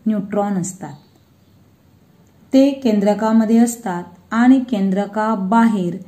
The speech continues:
जे फिरत असतात त्यांना आपण इलेक्ट्रॉन असे म्हणतो. हे ऋण प्रभारित कण आहेत आणि प्रोटॉन हा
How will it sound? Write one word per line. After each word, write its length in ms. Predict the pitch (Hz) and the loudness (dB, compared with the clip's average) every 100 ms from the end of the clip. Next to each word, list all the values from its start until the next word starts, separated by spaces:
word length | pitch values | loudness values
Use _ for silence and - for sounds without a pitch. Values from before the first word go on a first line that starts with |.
| - _ - 190 | -20 _ -8 2
जे 180 | 262 262 | 4 4
फिरत 420 | - 220 202 226 | 2 2 2 -2
असतात 400 | 226 - 170 165 - _ _ _ | -6 -6 -8 -8 -12 _ _ _
त्यांना 300 | 214 208 208 | -4 0 0
आपण 420 | 226 226 - 226 226 | 0 -2 -2 0 0
इलेक्ट्रॉन 560 | 202 180 185 - 196 202 | 0 -6 -8 -8 -6 -6
असे 280 | 180 - 170 | -6 -8 -6
म्हणतो. 360 | 165 160 - - - _ _ _ - | -6 -8 -12 -20 -20 _ _ _ -4
हे 200 | 226 226 | 0 2
ऋण 280 | 233 254 269 | 6 8 8
प्रभारित 600 | 220 185 185 185 208 208 - | 4 -2 -2 -2 -4 -8 -8
कण 200 | 190 190 | -4 -2
आहेत 220 | 165 156 - _ _ _ _ _ _ - | -2 -6 -14 _ _ _ _ _ _ -8
आणि 260 | 208 226 | -4 -2
प्रोटॉन 560 | 262 - 202 190 214 220 | -4 -6 -6 -4 -2 -2
हा 220 | 220 | -2